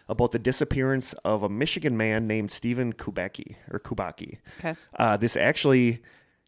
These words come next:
Speaker 1: came up when I was researching for the Lake Michigan Triangle stuff, and I kinda went down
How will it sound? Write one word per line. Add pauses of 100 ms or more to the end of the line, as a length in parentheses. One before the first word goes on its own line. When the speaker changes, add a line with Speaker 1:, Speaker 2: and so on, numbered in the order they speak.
Speaker 1:
came
up
when
I
was
researching
for
the
Lake
Michigan
Triangle (260)
stuff,
and
I
kinda
went
down